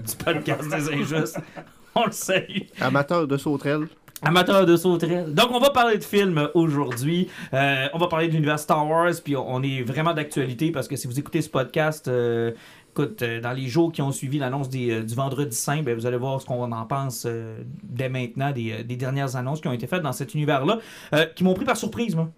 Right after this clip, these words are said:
Speaker 1: Je m'attendais pas à ça. Je savais qu'il y avait un Celebration, mais je m-, je m'attendais pas à des grosses nouvelles.
Speaker 2: J'avais vu la rumeur, euh, que peut-être que Filoni allait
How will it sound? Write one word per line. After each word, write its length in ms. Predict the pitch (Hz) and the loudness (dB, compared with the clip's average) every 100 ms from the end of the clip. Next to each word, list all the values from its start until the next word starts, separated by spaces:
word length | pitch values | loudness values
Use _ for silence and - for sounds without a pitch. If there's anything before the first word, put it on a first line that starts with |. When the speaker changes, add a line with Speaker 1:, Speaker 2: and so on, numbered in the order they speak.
| _ _ 143 | _ _ -12
Speaker 1:
Je 160 | 123 | -4
m'attendais 720 | 139 147 147 _ - 170 165 160 | 0 0 -4 _ 2 4 4 4
pas 160 | 202 | 2
à 40 | 165 | 2
ça. 140 | 185 | 0
Je 60 | 175 | 0
savais 160 | 170 | 0
qu'il 80 | - | 2
y 20 | |
avait 100 | 196 | 2
un 20 | 185 | 2
Celebration, 580 | 196 185 175 165 226 285 | 2 2 4 2 0 -2
mais 120 | 208 | -2
je 120 | 131 131 | -4 -2
m-, 220 | 147 143 - - - - | 0 0 -4 -20 -18 -4
je 80 | 160 | -2
m'attendais 260 | 165 185 | 2 4
pas 100 | 185 | 4
à 40 | 202 | 4
des 80 | |
grosses 340 | 147 160 170 - | 4 6 6 4
nouvelles. 320 | 160 160 165 | 2 4 2
Speaker 2:
J'avais 280 | 127 131 143 | 2 2 2
vu 100 | 180 | 2
la 140 | 202 | 0
rumeur, 480 | 147 131 151 170 131 | 2 2 2 2 0
euh, 360 | 113 113 113 113 | 0 0 0 -2
que 200 | - 107 | -2 -4
peut-être 340 | 104 110 143 147 | -4 -4 -4 -4
que 380 | 113 107 107 107 | -2 0 -2 -4
Filoni 420 | - 127 123 147 | -2 0 4 2
allait 300 | 120 113 | 2 -2